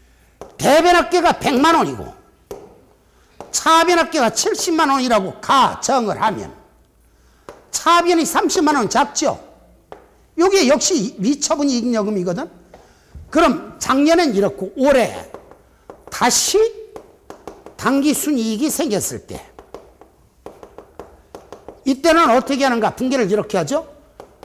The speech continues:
차변의 손익 삼십만 원,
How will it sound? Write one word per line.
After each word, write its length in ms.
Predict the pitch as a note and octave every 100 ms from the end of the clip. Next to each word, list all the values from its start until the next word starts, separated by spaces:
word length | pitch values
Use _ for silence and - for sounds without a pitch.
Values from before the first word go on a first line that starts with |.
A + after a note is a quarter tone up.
| - - -
차변의 720 | - D4 B3 A#3+ C4+ D4+ C#4
손익 800 | - - A3 C4+ D#4+ D4 - - - _ _ _ _ _ _ _ _ _ _ _ _ _ _ _ _ _ _ _ _ _ _ _ - - _ - _ - - - - - - - - _ _ _ _
삼십만 720 | - - D4 B3+ C#4+ A#3 F#3+
원, 180 | F2